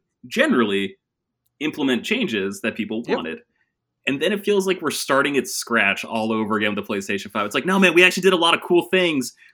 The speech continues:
Speaker 1: We learned a lot about what people want on the PlayStation four," and they just, like, c-, took a wet rag and just wiped down the chalkboard and, like, "Well, we gotta start over. It's a new console."
Speaker 2: Yeah, exactly.
Speaker 1: Ugh, it's, that, that part's frustrating.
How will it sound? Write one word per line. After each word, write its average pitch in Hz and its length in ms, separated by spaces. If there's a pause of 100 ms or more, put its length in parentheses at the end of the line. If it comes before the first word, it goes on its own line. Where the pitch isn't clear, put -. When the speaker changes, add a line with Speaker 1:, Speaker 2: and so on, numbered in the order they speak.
Speaker 1:
We 131 100
learned 196 260
a 190 60
lot 131 360
about 123 260
what 120 140
people 135 280
want 151 360
on 120 80
the 117 80
PlayStation 131 500
four," 117 340 (400)
and 123 140
they 123 120
just, 127 340
like, 117 200 (300)
c-, - 200
took 135 200
a 127 60
wet 113 300 (840)
rag 107 400
and 104 140
just 110 140
wiped 107 260
down 110 160
the 104 60
chalkboard 95 440
and, 95 80
like, 92 140 (180)
"Well, 104 180
we 101 80
gotta 101 220
start 110 220
over. 110 260
It's 95 120
a 101 40
new 101 140
console." 107 500 (460)
Speaker 2:
Yeah, 139 120
exactly. 95 720
Speaker 1:
Ugh, 101 80 (180)
it's, - 220 (120)
that, 120 280
that 127 180
part's 107 200
frustrating. 87 600